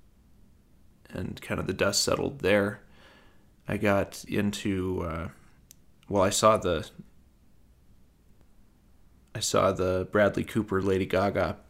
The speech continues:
performance of, uh, Shallow, and that was incredibly beautiful. And so I just kinda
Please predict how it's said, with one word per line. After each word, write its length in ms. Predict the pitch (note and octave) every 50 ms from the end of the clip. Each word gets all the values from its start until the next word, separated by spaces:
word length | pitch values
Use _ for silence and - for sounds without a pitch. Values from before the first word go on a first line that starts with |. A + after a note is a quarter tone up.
| - -
performance 720 | A2 G2+ - - D#2+ E2 E2 F2 F#2+ G#2 - - - - - - _ - - - - - - - - - - - - - - _ _ -
of, 380 | - G2+ F2+ - - - -
uh, 640 | - - - D#2 - - - - - - - - - - - - - - - - - - - - - - - - - - - - - -
Shallow, 600 | C3+ - - - - - - - - - - - - - - - - - - - - - - - - - - - - - - - - - _ _ - - - -
and 160 | - F2 D#2
that 160 | E2+ F#2 -
was 160 | - - -
incredibly 480 | E2+ E2+ E2 - - - - - - C#2+
beautiful. 600 | - - - - - - - - A#2+ - - - - - - - _ - - -
And 140 | G2+ F#2+
so 420 | - - - D#2+ D2+ C2+ C#2 - - - - - - - - - - - - - - - - - - - _ _ - _ - - - - - - - - - - - - - - - - - - - - - - _ - - - -
I 120 | E3+ E3 D3
just 240 | C#3+ D3 C#3 -
kinda 340 | - D3 C3 A#2+ A2 A2+ A2